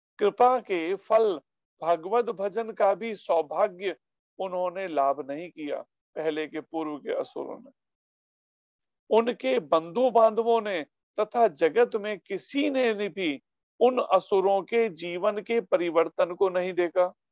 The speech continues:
कंस के या रावण के या हिरण्यकश्यप के, हिरणाक्ष के। और भगवान द्वारा प्रदान की गई उनकी सदगति को भी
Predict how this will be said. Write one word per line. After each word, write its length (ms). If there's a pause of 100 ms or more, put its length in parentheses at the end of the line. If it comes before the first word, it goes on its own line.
(520)
कंस 320
के 380
या 120
रावण 460
के 220
या 640
हिरण्यकश्यप 800
के, 180
हिरणाक्ष 800
के। 320 (1300)
और 280
भगवान 640
द्वारा 500
प्रदान 640
की 220
गई 260
उनकी 580
सदगति 720
को 340
भी 340